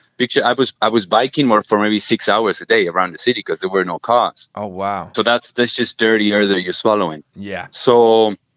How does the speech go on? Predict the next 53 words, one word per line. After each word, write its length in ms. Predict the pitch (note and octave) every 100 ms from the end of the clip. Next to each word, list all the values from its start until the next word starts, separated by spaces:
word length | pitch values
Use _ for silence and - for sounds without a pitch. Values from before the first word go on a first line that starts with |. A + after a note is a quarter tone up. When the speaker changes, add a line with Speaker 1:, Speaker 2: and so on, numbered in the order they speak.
| _ _ _ _ _ - -
Speaker 1:
I 200 | B2 C3
started 360 | B2 C#3 C#3 C3+
to 80 |
have 140 | B2+ A#2+
a 80 | G#2+
bit 140 | A2+
of 100 | G#2
an 100 | G#2
irritation 600 | G2 F#2 - C3 - C#3
in 140 | A2 G#2
my, 380 | G2 F#2+ F2+ - G2+
in 140 | G2
my, 440 | F#2 F2+ F2 E2+ E2 -
a 60 | F#2+
bit 100 | G#2
of 120 | F#2+
a, 80 | F#2+
a 60 | F#2
sensitive 720 | - E2 - A2 A2+ - G2+
throat. 480 | - C3+ B2+ G#2 - _ _
And 120 | A#2 B2
I 80 |
mean, 200 | D3 C#3
we, 140 | B2+ D3 -
our, 240 | A#2 A#2 -
our 180 | A#2 A2
temperature 420 | - C3 C3 G#2+
was 120 | F#2 -
being 320 | G2 F#2 - -
monitored 460 | G2+ G2+ - F2
constantly 640 | - F#2+ - F2 D#2+ D#2 C#2+
'cause 160 | -
Speaker 2:
Mm. 40 | F2
Speaker 1:
every 200 | F#2 F#2+
time 200 | F#2 F2
you 140 | E2+
got 180 | - F2
into 220 | E2+ -
a 40 | -
building, 360 | F#2+ F#2+ D#2+
you 120 | D#2+ -
were 100 | D2+
checked. 380 | - F#2 - - _ _ _
So, 120 | C#3+
I 40 | C#3
mean, 180 | C#3 -
I, 60 | C3+
I 260 | C3+ C3+
was 140 | C#3+ C#3
a 20 |
bit 120 | C3+
on 100 | B2
guard. 440 | A2+ C#3 A2 F2